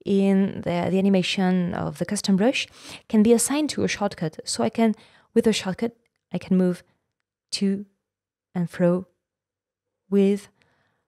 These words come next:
a shortcut. And so what the purpose of this function, actually, uh, let's clear this and, okay, let's animate something. Uh, so by the way, I will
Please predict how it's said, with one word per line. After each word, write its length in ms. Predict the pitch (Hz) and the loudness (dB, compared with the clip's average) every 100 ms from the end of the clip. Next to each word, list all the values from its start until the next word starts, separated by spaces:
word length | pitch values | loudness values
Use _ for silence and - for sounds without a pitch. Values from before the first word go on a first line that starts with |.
| _ _ _ _ _ _ 180 | _ _ _ _ _ _ -8
a 80 | |
shortcut. 560 | 147 170 - - - - _ _ _ _ _ _ _ _ _ _ _ _ _ _ _ _ _ _ _ _ _ _ | -6 -6 -8 -12 -12 -12 _ _ _ _ _ _ _ _ _ _ _ _ _ _ _ _ _ _ _ _ _ _
And 320 | 220 220 214 | 4 6 4
so 200 | - 175 | 2 -2
what 240 | 98 101 _ - | -2 -2 _ -20
the 80 | |
purpose 400 | - 180 185 180 | -10 -6 -2 -2
of 140 | - 165 | -2 -4
this 160 | 180 | -4
function, 340 | - 226 320 320 202 | -2 -2 -2 -6 -8
actually, 600 | 196 233 269 294 294 - _ _ - | -8 -2 0 2 0 -6 _ _ -14
uh, 100 | - _ | -14 _
let's 380 | - - - - _ | -14 -10 -10 -12 _
clear 320 | - 185 147 147 | -14 -10 -10 -6
this 560 | 214 220 214 - - - | -2 -2 -2 -8 -12 -8
and, 340 | 190 185 202 - _ _ | -6 -6 -10 -16 _ _
okay, 220 | 151 - _ _ | -20 -20 _ _
let's 160 | - - | -16 -12
animate 300 | - 165 - | -10 -10 -10
something. 340 | 180 - 262 277 - - - - - | -12 -8 -10 -10 -18 -20 -20 -20 -4
Uh, 200 | - 202 | 2 4
so 340 | 202 - 190 185 | 4 4 6 6
by 120 | 175 | 4
the 100 | 180 | 4
way, 140 | 202 | 4
I 60 | 180 | 4
will 200 | 170 | 2